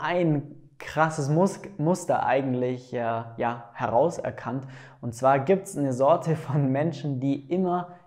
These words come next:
nach einem Tipp fragen. Und zwar immer nur nach genau einem Tipp oder zwei Tipps. "Hast du mir mal einen Tipp, einen Muscle-Up zu erlernen?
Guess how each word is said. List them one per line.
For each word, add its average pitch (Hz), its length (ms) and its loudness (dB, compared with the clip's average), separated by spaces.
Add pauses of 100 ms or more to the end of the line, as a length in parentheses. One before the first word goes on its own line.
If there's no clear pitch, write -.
(420)
nach 131 300 -4
einem 127 240 -4
Tipp - 260 -2
fragen. 113 440 -6 (360)
Und 120 160 -10
zwar - 280 -2
immer 196 200 2
nur 175 340 2
nach 143 580 -2
genau 151 340 0 (100)
einem 175 320 0
Tipp 185 320 -4 (240)
oder 143 360 4
zwei 151 280 2
Tipps. 156 340 -4
"Hast 170 220 0
du 156 40 -2
mir 151 140 0
mal 143 160 0
einen 131 220 -4
Tipp, 170 220 -2
einen 123 140 -4
Muscle-Up 139 460 -4
zu 143 140 -2
erlernen? 135 340 0